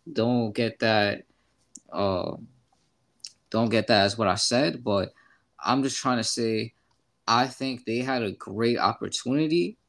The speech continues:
to bring Shang-Chi, and they baited on that, you know?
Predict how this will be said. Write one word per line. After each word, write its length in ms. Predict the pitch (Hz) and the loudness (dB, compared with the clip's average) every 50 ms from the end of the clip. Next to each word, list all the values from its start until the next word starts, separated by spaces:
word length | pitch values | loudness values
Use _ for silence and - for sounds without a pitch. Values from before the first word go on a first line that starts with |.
| - | -6
to 140 | - 104 101 | -4 -4 -4
bring 340 | 92 92 104 110 117 113 117 | -2 0 0 2 2 0 0
Shang-Chi, 840 | - - - 110 107 107 110 110 - - 123 117 131 147 - - - _ _ _ _ - - | -2 0 0 0 0 0 -2 -2 -2 0 0 0 0 0 -2 -4 -10 _ _ _ _ -8 -4
and 220 | - 104 98 92 | -2 0 0 2
they 200 | 95 92 92 - - | 0 0 0 0 2
baited 340 | - 104 104 101 95 92 - | 4 4 6 6 4 4 2
on 220 | 50 50 - - - | -2 -6 -8 -8 -10
that, 160 | - - - - _ _ _ _ _ _ _ _ _ _ _ _ _ _ _ _ _ | -12 -14 -16 -18 _ _ _ _ _ _ _ _ _ _ _ _ _ _ _ _ _
you 160 | - - 92 | -10 -6 -4
know? 300 | 95 98 - - - - | -4 -4 -4 -4 -6 -10